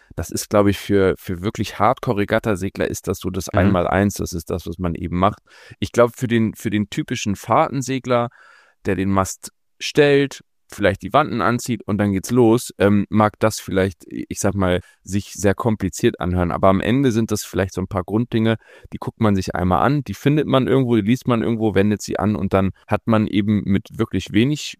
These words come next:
Speaker 1: Dingen einen wirklich gut auch getrimmten Mast. Das haben wir gestern gemerkt, dass das
Speaker 2: Mhm.
Speaker 1: spürbar besser war als,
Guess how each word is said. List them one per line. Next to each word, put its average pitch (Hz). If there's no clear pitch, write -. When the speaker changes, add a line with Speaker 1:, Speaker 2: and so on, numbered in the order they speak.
Speaker 1:
Dingen 131
einen 107
wirklich -
gut -
auch -
getrimmten -
Mast. 107
Das -
haben 95
wir 95
gestern 98
gemerkt, 92
dass 101
das 104
Speaker 2:
Mhm. 131
Speaker 1:
spürbar 113
besser 98
war 85
als, 82